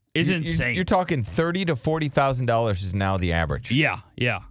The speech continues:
Speaker 2: For
Speaker 1: I
Speaker 2: a
Speaker 1: can't
Speaker 2: wedding.
Speaker 1: wait till that price goes down just because people stop getting married because of it. 'Cause, like, if you can't have,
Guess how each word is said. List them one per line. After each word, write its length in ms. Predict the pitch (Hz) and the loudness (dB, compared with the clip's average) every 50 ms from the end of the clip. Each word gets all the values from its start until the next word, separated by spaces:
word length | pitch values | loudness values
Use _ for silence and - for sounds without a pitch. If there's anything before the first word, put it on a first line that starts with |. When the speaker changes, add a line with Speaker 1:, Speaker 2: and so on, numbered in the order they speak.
| - - | -8 0
Speaker 2:
For 80 | - 147 | 2 4
Speaker 1:
I 40 | 202 | 4
Speaker 2:
a 20 | |
Speaker 1:
can't 120 | 196 180 | 4 6
Speaker 2:
wedding. 200 | 254 240 - - | 4 4 6 4
Speaker 1:
wait 140 | 170 185 185 - | 2 2 2 2
till 100 | 185 175 | 2 2
that 140 | 165 156 | 2 2
price 260 | - 170 170 170 160 - | 2 2 2 0 0 0
goes 220 | 175 170 151 135 | 0 0 0 0
down 340 | - 139 131 139 147 151 139 | 0 0 2 2 0 0 0
just 180 | 131 139 131 | -2 -4 -2
because 360 | - 143 127 156 147 131 - - | -2 -4 -2 -2 -2 -2 -4 -4
people 320 | - - 147 143 139 135 | -4 -4 -2 -2 -2 -2
stop 320 | - - 143 117 123 110 | 0 0 0 0 0 0
getting 260 | 104 123 120 117 107 104 | -2 0 0 0 -2 -2
married 400 | 107 107 113 110 104 104 101 92 | -2 -2 0 -2 -2 -4 -4 -4
because 320 | 110 104 - 131 110 95 | -6 -4 -2 -4 -4 -4
of 140 | 98 101 - | -6 -6 -8
it. 80 | 95 _ _ _ _ _ _ _ _ _ _ _ _ _ _ _ _ _ - | -10 _ _ _ _ _ _ _ _ _ _ _ _ _ _ _ _ _ -4
'Cause, 120 | 170 160 | -2 0
like, 160 | 175 165 165 | 0 0 0
if 140 | 156 151 147 | 0 0 0
you 120 | 190 226 226 | 0 0 0
can't 320 | - 240 233 226 208 170 | 0 0 0 0 -2 -2
have, 500 | 139 165 185 185 180 165 147 143 135 - | -2 0 0 2 2 2 0 0 -2 -6